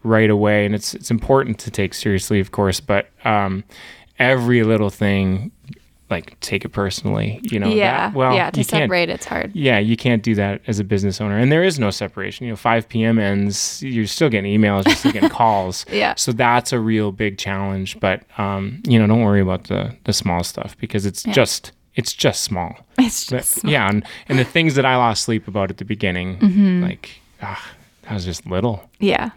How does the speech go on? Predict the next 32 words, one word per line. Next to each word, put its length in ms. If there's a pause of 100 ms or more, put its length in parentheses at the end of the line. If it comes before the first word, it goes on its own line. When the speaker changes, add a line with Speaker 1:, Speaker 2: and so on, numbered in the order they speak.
Speaker 1:
No 80
worries. 460
Speaker 2:
<laughs> 60 (960)
All 160
right. 280
So 80
our 100
final 300
question 420
is 320
always, 420
what 140
is 180
one 280
thing 180
you 80
wish 240
you 80
were 60
really 240
good 180
at 180
but 140
aren't? 460 (340)
And 100
then 120
how 180
do 80
you 100
work 220
around 320
it? 160